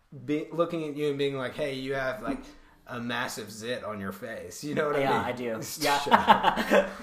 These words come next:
Speaker 1: That's not authenticity. That's just being a jerk. Like,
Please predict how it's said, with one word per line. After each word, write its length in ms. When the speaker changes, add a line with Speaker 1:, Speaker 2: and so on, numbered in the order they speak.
Speaker 1:
That's 260
not 280
authenticity. 680
That's 240
just 200
being 220
a 40
jerk. 380
Like, 220